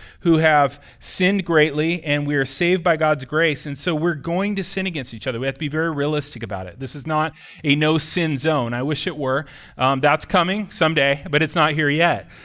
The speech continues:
And the other reason why that's important is that we sin against each other, and Jesus said, we looked at it last week, that our visible love and unity for one another is how the world knows that we're Christians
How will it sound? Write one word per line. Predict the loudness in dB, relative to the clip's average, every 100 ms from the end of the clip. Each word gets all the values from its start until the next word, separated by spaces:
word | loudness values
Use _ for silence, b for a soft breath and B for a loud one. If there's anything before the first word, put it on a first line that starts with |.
| B B -2
And | 2
the | 6
other | 4 4
reason | 2 4
why | 4
that's | 4 4
important | -2 0 0 2 0
is | 0
that | 0
we | 0
sin | 0 0
against | 2 0
each | 0 2
other, | 2
and | 2 0
Jesus | 0 0 0
said, | 2 2
we | 4
looked | 0 0
at | -2
it | 2
last | 2 2 -2
week, | -4 -2
that | -2 4
our | 4 4
visible | 2 0 0 0
love | 4 4 4
and | 0
unity | -2 -2 -4
for | -2 -2
one | 0 -2
another | -2 -2 -2 B B B
is | -2 0
how | 2 4
the | 4
world | 2 2 2 2
knows | 0 0 0 -2
that | -4
we're | -4
Christians | -2 -2 -2 -4 -6 -6 -10